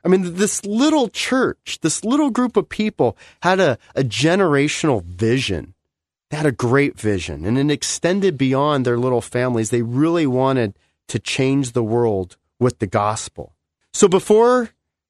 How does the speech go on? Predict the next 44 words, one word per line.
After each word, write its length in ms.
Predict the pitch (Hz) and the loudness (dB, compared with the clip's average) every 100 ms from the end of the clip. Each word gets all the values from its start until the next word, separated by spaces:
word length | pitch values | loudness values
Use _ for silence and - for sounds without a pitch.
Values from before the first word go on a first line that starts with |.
| _ _ _ - | _ _ _ 0
they 180 | 185 170 | 2 4
headed 300 | 190 185 160 | 4 2 2
to 180 | - 151 | 2 4
America, 580 | 151 180 185 - 110 101 | 4 4 2 2 0 2
though, 340 | 98 95 127 _ _ _ - | 0 0 -4 _ _ _ 0
they 80 | 175 | 2
had 180 | 175 | 2
to 60 | 175 | 2
return 960 | 165 151 - - 214 226 151 127 131 - _ _ _ | 2 0 -4 -2 2 2 2 2 -2 -8 _ _ _
back 420 | 107 147 185 185 _ | -4 -2 -2 -4 _
to 280 | - 147 135 | -4 -2 0
England 460 | 143 180 151 107 113 | 0 0 0 -2 0
so 140 | 147 | 0
that 160 | 143 139 | -2 0
they 120 | 151 | -2
could 160 | - 139 | 0 0
actually, 540 | 135 - 139 135 120 _ _ - | -2 -4 -2 -2 -2 _ _ -2
you 60 | |
know, 80 | 123 | -2
charter 720 | - - 147 147 151 123 110 | -2 -4 0 2 2 0 0
or 60 | 113 | -2
board 420 | 110 147 151 123 | 0 2 2 0
the 80 | 117 | 0
Mayflower 640 | 120 120 - 120 110 120 | 2 0 0 -2 0 0
and 100 | 120 | -2
the 60 | 110 | -4
Speedwell, 640 | - - 131 110 104 110 | -6 -2 -2 -2 -4 -2
the 100 | 123 | -6
two 200 | - 135 | -4 -4
ships 460 | - - 117 - - | -4 -2 -4 -4 -12
that 160 | 107 | -6
they, 220 | 110 104 98 _ - _ _ - | -4 -4 -6 _ -20 _ _ 0
they 120 | 117 | 2
had 180 | 110 - | 2 -2
purchased. 680 | - 101 - 110 - - _ _ _ - | -2 -2 -2 -6 -6 -16 _ _ _ -2
And 100 | 180 | 2
you 120 | 214 | 2
have 140 | 269 - | 2 2
to 80 | |
understand 580 | 320 311 - - 320 175 | 2 2 0 0 2 0
that 100 | 131 | 2
by 140 | 151 151 | 0 2
going 320 | 196 285 302 | 2 2 0
to, 220 | - 190 | 0 -2